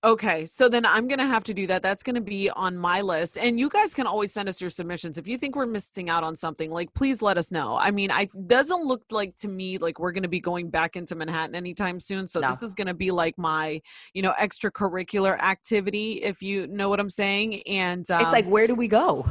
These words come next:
Speaker 2: <laughs> You just go to your bed at night and, and watch some Netflix. And that brings me somewhere, Carolina. It brings me to how m-, this pandemic made us all so similar.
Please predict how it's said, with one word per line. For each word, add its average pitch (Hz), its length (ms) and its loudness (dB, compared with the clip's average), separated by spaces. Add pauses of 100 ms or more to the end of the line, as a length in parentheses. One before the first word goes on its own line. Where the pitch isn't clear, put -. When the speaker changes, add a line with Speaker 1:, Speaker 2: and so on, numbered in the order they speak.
Speaker 2:
<laughs> 175 100 -6
You 185 260 4
just 247 220 -2
go 196 140 6
to 220 60 4
your 208 120 2
bed 202 200 2
at 170 120 4
night 185 240 0
and, 135 140 -4
and 143 200 -4
watch 147 200 -2
some 147 200 -6
Netflix. 143 420 -4 (360)
And - 280 0 (100)
that 254 180 0
brings 349 260 0
me 202 100 2
somewhere, 139 440 -2
Carolina. 120 580 -4 (320)
It 214 160 2
brings 392 320 0
me 302 100 0 (140)
to 160 400 -2 (680)
how - 320 -8
m-, 277 220 -4 (120)
this 196 180 2
pandemic 156 580 -4
made 147 200 -6
us 135 200 -6
all 131 460 -6
so 135 320 -4
similar. 120 600 -6